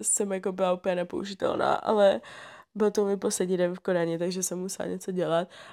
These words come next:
ale říkala jsem si, že, ehm, že to, že už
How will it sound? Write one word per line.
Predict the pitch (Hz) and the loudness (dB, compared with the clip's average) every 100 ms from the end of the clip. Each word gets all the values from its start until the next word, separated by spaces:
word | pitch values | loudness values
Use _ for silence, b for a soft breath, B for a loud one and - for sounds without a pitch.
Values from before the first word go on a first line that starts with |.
| - | -6
ale | 214 208 | -2 -2
říkala | 202 190 185 | -2 0 0
jsem | 190 185 | -2 -4
si, | - 185 | -4 -4
že, | 185 185 170 170 - _ | 0 0 2 0 -4 _
ehm, | 175 170 170 175 185 _ _ _ _ _ _ _ - - | -4 -2 -2 -4 -8 _ _ _ _ _ _ _ -20 -10
že | 196 190 | -8 -4
to, | 160 190 | -2 -2
že | 196 | -2
už | 202 | -4